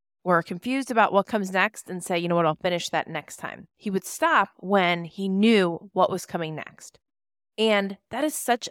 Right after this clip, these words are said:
a beautiful idea for scheduling, and it will make scheduling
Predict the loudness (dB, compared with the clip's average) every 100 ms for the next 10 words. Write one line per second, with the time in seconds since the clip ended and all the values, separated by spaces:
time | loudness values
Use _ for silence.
0 | -6 -6 -2 0 0 0 2 0 -2 -2
1 | 0 0 -2 -10 -6 -2 -2 -2 -6 -4
2 | -4 -2 0 -2 -4 -10 -4 -4 -2 -4
3 | -2 -4